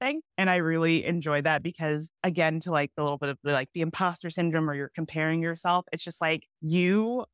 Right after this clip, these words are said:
are a completely unique person <laughs> to somebody else. So it's not fair to compare yourself, and you should enjoy and celebrate the fact that you're you, because you're completely unique and your perspective and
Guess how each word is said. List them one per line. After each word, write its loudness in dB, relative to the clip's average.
are 2
a -4
completely 4
unique 4
person 6
<laughs> 8
to 2
somebody 4
else. 2
So 4
it's -2
not 4
fair 4
to 0
compare 0
yourself, 0
and 2
you -2
should -2
enjoy 2
and -8
celebrate 0
the -4
fact -4
that -6
you're -2
you, -2
because -6
you're 0
completely -2
unique 0
and 0
your -4
perspective -4
and -2